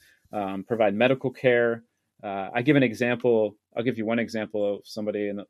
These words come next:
in the book that I talk about. Her name is Brenda, and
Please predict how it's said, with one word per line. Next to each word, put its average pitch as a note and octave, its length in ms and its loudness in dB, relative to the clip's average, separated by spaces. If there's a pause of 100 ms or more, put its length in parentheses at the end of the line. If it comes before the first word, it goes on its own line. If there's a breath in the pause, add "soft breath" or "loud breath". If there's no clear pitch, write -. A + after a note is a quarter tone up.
in G#2+ 120 -12
the G#2 80 -8
book A2 240 -6
that G#2+ 80 -2
I G2+ 80 -2
talk G2+ 260 -8
about. G#2 200 -6
Her A2 80 -6
name G#2 200 -6
is F#2+ 120 -12
Brenda, G#2+ 540 -2 (460)
and G#2 500 -4